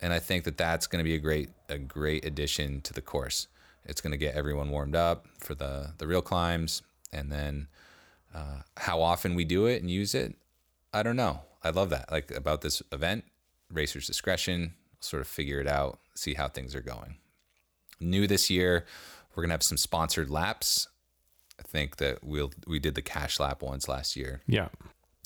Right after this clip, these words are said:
Speaker 1: We'll keep it fun. So the longer in it, the more chance you have at winning some fun prizes and keeping your, keeping your brain stimulated. We've got, let's see here. So locally, Tuckerman Brewery,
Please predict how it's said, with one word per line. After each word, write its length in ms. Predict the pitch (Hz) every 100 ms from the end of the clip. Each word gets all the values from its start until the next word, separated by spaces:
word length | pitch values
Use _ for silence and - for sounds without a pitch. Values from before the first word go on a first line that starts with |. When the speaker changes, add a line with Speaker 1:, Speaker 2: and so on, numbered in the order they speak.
| -
Speaker 1:
We'll 80 | 117
keep 180 | 135
it 100 | 135
fun. 380 | - 107 76 71 -
So 300 | 76 65 - -
the 100 | 78
longer 380 | 80 95 95 95
in 60 |
it, 160 | 92 -
the 60 | 80
more 160 | 80
chance 340 | 78 82 80 76
you 80 |
have 360 | 71 80 95 117
at 280 | - 71 -
winning 240 | 73 73
some 280 | 71 69 71 - - - - _
fun 280 | - 80 78
prizes 540 | 76 78 78 101 107 -
and 200 | - 73
keeping 340 | 69 73 71 73
your, 340 | 71 69 73 - - - - -
keeping 240 | 82 76
your 80 | 73
brain 280 | 71 73 73
stimulated. 640 | - 71 71 76 76 73 - - - -
We've 200 | - 80
got, 440 | - 85 85 82 80 - -
let's 160 | 98
see 220 | - - 78
here. 600 | - 65 53 62 80 - _ -
So 240 | - 78 73
locally, 580 | 85 156 160 87 82 92
Tuckerman 380 | - 87 87
Brewery, 440 | 78 78 78 90